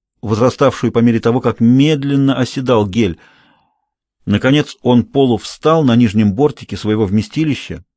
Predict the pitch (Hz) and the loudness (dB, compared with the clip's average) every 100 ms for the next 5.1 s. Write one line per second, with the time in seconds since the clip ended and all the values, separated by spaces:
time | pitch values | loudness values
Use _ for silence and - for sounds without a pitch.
0 | _ _ _ - 98 95 107 117 104 117 | _ _ _ -10 -4 -4 -2 -4 -2 -2
1 | 120 123 80 76 _ _ _ _ _ _ | 0 -2 -4 -8 _ _ _ _ _ _
2 | _ _ _ _ - 151 165 151 175 220 | _ _ _ _ -6 0 2 4 4 2
3 | - - - - 135 170 151 139 123 - | -2 -20 -14 -4 -2 0 2 2 0 -2
4 | 135 131 160 147 139 180 156 - 104 85 | -2 0 0 0 -2 -2 -2 -2 -4 -4